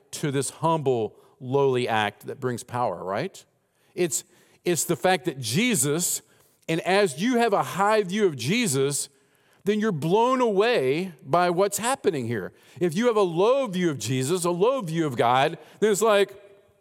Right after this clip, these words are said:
"What's the big deal?" You know, or I can just go my way and believe it,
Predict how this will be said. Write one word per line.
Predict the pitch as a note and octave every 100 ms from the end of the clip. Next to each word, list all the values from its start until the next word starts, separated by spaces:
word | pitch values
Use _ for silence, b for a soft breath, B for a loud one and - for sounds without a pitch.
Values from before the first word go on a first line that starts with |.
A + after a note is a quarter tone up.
| _ _ _
"What's | - F#4+
the | G4+
big | G4+
deal?" | F#4+ G3+ B2
You | G2+
know, | B2+ F#3 G#3+
or | D#3 C#3
I | D3+
can | E3+
just | D3 -
go | E3
my | F3+ E3+
way | D#3+ E3+ C#3 C#3 D#3 B B -
and | D3
believe | D3 D#3+ G3 C4 E3
it, | D3+ G3 -